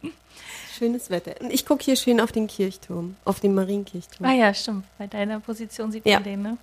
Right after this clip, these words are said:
Speaker 1: Mhm.
Speaker 2: Ja. Wir haben's geschafft. Zweites Trimester ist auch, ähm, ja, erledigt.
Speaker 1: <laughs>
Speaker 2: Das
Speaker 1: Erledigt.
Speaker 2: heißt,
Speaker 1: Check.
Speaker 2: <laughs> check. Das heißt, achtundzwanzig Wochen Schwangerschaft ist
Speaker 1: Mhm.
Speaker 2: vorbei. Wir hatten beim ersten Trimester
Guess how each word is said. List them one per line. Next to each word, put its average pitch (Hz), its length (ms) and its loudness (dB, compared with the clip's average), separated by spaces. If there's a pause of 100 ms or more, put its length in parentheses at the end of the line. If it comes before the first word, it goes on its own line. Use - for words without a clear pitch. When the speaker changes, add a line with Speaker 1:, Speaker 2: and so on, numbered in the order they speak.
Speaker 1:
Mhm. 202 120 4
Speaker 2:
Ja. 190 140 4 (1300)
Wir 285 160 6
haben's 349 200 2
geschafft. 277 600 6 (360)
Zweites 226 440 2
Trimester 233 520 2
ist - 200 -8
auch, 254 260 4 (120)
ähm, 190 540 0 (240)
ja, 180 240 -2 (120)
erledigt. 208 760 -2
Speaker 1:
<laughs> 214 300 6
Speaker 2:
Das 170 160 -6
Speaker 1:
Erledigt. 220 380 8
Speaker 2:
heißt, 247 120 10
Speaker 1:
Check. 240 600 6
Speaker 2:
<laughs> - 20 -12
check. 214 400 6 (380)
Das 233 180 2
heißt, 226 460 8
achtundzwanzig 240 1160 2
Wochen 214 400 0
Schwangerschaft 269 960 -4
ist 220 140 -16
Speaker 1:
Mhm. 202 40 -14
Speaker 2:
vorbei. 214 500 4 (720)
Wir 233 120 6
hatten 233 260 4
beim 214 140 0
ersten 254 300 2
Trimester 285 760 4